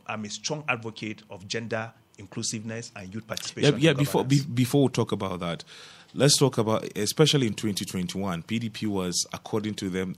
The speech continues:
Speaker 2: they were unlawfully excluded, you know, from that election.
Speaker 1: Yeah.
Speaker 2: And so maybe it's the pain, uh, that they're having. You know, I, I'm not making a case, you know, for them because I knew how terrible, you know, the P D P guys, you know, felt, uh, at the time because,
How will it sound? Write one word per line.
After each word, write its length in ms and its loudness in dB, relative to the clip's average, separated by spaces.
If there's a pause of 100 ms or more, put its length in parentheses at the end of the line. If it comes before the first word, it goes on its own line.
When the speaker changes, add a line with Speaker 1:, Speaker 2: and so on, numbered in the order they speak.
(140)
Speaker 2:
they 180 -2
were 300 -4
unlawfully 680 -4
excluded, 600 -4
you 100 -4
know, 100 -2
from 260 -6
that 200 -2
election. 500 -4
Speaker 1:
Yeah. 280 -8 (160)
Speaker 2:
And 140 -4
so 180 2
maybe 280 2
it's 120 -2
the 120 -2
pain, 440 -2 (320)
uh, 680 0
that 220 -2
they're 100 -2
having. 540 0
You 80 0
know, 80 0
I, 240 2
I'm 100 8
not 140 10
making 280 8
a 60 4
case, 380 10
you 80 0
know, 120 0
for 220 -2
them 260 2
because 360 0 (280)
I 140 2
knew 220 6
how 340 6 (280)
terrible, 500 12
you 120 2
know, 140 2
the 120 0
P 180 0
D 80 2
P 160 -2
guys, 280 2
you 60 -2
know, 100 -2
felt, 360 -4 (340)
uh, 220 2
at 100 -2
the 80 -2
time 360 -2
because, 460 0